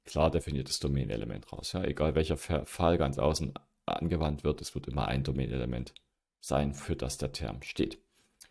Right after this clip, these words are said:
Und gut, wenn wir an der Stelle sind, dann können wir den Rest so definieren wie zuvor. Ein Atom wird durch I und Z erfüllt oder auf eins abgebildet, hier Wahrheitswert wahr, wenn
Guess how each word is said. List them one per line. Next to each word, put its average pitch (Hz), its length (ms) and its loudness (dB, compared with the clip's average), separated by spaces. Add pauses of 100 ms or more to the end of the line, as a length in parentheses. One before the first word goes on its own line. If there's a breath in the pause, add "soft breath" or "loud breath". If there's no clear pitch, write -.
(140 soft breath)
Und 110 320 6 (400 loud breath)
gut, 117 220 10
wenn 95 160 10
wir 85 100 12
an 85 80 8
der 123 140 12
Stelle 113 280 10
sind, 113 220 6
dann 95 140 8
können 92 240 4
wir 90 80 4
den 85 120 4
Rest 95 320 4
so 101 300 8 (140)
definieren 85 480 2
wie 80 100 2
zuvor. 139 520 2 (380 loud breath)
Ein 92 320 6 (360)
Atom 107 760 6
wird 92 240 4
durch - 380 4
I 92 160 4
und 85 140 4
Z - 280 0
erfüllt 123 400 4
oder 80 220 4
auf - 160 -4
eins 98 260 4
abgebildet, 90 560 4
hier 82 220 -4
Wahrheitswert 80 540 0
wahr, 101 240 4 (500 loud breath)
wenn 92 360 6